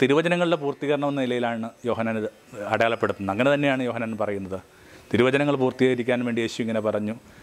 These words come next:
"I thirst." ആറ് മണിക്കൂറിനിടയിൽ യേശുവിൻ്റെ പീഡാനുഭവത്തിന് യേശു ആറ് മണിക്കൂർ ദൈർഘ്യം ഉണ്ടായിരുന്നാണ് പറയുന്നത്. ഈ ആറ് ദൈ-, മ-, മ-, മണിക്കൂറിനിടയിൽ യേശു ഇരുപത് പ്രവചനങ്ങൾ പൂർത്തീകരിച്ചതായിട്ട് ഇങ്ങനെ വേദപുസ്തകം പറയുന്നുണ്ട്.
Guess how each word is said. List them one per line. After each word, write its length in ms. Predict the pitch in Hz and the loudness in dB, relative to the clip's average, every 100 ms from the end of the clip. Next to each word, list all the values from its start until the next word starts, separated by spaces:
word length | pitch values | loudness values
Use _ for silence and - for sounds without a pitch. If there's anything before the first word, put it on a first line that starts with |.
| - - - - - | -20 -18 -14 -10 -2
"I 20 | 101 | 0
thirst." 260 | 101 92 - - - - - - - - - - - - 98 | 0 -2 -6 -16 -18 -20 -20 -20 -20 -20 -20 -20 -20 -4 0
ആറ് 120 | 123 139 | 2 2
മണിക്കൂറിനിടയിൽ 640 | 135 123 139 131 120 120 120 - - 123 | 0 2 2 2 2 0 -2 -6 -10 -6
യേശുവിൻ്റെ 380 | 120 113 120 117 | -2 0 2 2
പീഡാനുഭവത്തിന് 640 | 117 123 120 127 120 120 120 - - - | 2 0 -2 -4 -4 -8 -10 -18 -20 -2
യേശു 140 | 123 131 117 | 0 2 2
ആറ് 120 | 131 | 2
മണിക്കൂർ 260 | 143 131 131 123 | -2 -2 0 0
ദൈർഘ്യം 240 | 120 131 | -2 -2
ഉണ്ടായിരുന്നാണ് 380 | 120 117 117 110 | -2 -2 -2 -4
പറയുന്നത്. 260 | 110 110 113 | -4 -4 -2
ഈ 40 | 117 | 0
ആറ് 120 | 131 131 | 0 0
ദൈ-, 140 | 127 - | -2 -6
മ-, 300 | 135 131 127 120 | -10 -6 -6 -4
മ-, 140 | 120 117 | -4 -2
മണിക്കൂറിനിടയിൽ 640 | 120 117 127 120 113 113 117 - - - - - | -2 0 -2 0 -2 -2 -4 -8 -20 -20 -6 0
യേശു 200 | 127 143 127 | 2 4 2
ഇരുപത് 360 | 143 151 175 175 | 2 0 0 0
പ്രവചനങ്ങൾ 400 | 151 131 139 139 127 | -2 -2 -4 -4 -4
പൂർത്തീകരിച്ചതായിട്ട് 920 | 123 127 131 120 120 127 117 110 - | -6 -2 -2 -2 -2 0 0 -2 -6
ഇങ്ങനെ 300 | 113 - 120 113 | -10 -8 -4 -2
വേദപുസ്തകം 360 | 113 107 110 101 | -2 -4 -4 -4
പറയുന്നുണ്ട്. 400 | 95 92 85 | -4 -8 -10